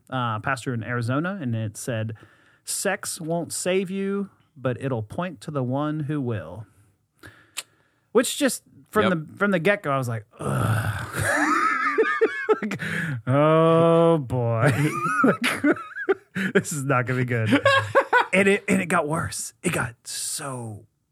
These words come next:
Speaker 1: bad. I don't know if you're, if you are one of the few, the, the, the, the chosen, um, the proud that, that were able to read it, um, because it, it got such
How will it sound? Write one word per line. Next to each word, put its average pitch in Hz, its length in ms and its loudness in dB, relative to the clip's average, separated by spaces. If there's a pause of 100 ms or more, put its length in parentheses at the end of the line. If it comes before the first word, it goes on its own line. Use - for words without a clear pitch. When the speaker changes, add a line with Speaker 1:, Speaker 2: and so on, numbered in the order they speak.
(160)
Speaker 1:
bad. - 460 -8 (580)
I 156 100 4
don't 185 140 2
know 151 80 2
if 131 120 -2
you're, 139 280 0
if 135 420 -6
you 156 300 2
are 131 200 0
one 131 180 0
of 131 100 -2
the 123 100 0
few, 147 640 -2
the, 120 420 -2
the, 120 160 -6 (340)
the, 123 300 -6
the 131 80 -6
chosen, 147 600 -2 (280)
um, 123 380 -2
the 127 100 -6
proud 139 560 2
that, 131 280 -2
that 123 180 -4
were 131 100 -2
able 139 220 -2
to 139 140 -4
read 147 240 0
it, 196 200 -6 (360)
um, 127 340 0
because 139 480 -2 (260)
it, 160 220 -2
it 160 200 -2
got 151 180 -2
such - 640 -2